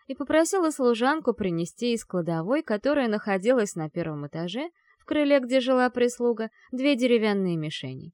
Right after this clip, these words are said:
Пока горничная бегала за необходимым мне реквизитом, успела вернуться к себе, собраться и позавтракать. Покончив с едой, достала из сундука связку ножей и выбежала из комнаты.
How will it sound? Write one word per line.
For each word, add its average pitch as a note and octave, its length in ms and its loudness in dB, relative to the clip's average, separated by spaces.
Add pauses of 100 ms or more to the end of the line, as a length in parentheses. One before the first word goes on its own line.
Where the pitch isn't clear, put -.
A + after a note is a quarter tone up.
(960)
Пока D#4+ 440 6
горничная C#4 720 2
бегала C4 480 6
за G3+ 120 0
необходимым F3 800 0
мне D3+ 240 -2
реквизитом, F3 800 -4 (260)
успела F4 400 0
вернуться E3 500 0
к - 60 -14
себе, F3 360 -4 (120)
собраться G3 680 -4 (140)
и E4+ 80 -10
позавтракать. - 760 -10 (460)
Покончив G3 480 -2
с - 120 -10
едой, F#3+ 340 -2 (240)
достала D4 500 2
из C4+ 120 -4
сундука G#3 560 0
связку D#3 460 -4
ножей E3 560 -2
и A3 120 -2
выбежала E3 520 -2
из D3 120 -6
комнаты. B2+ 540 -10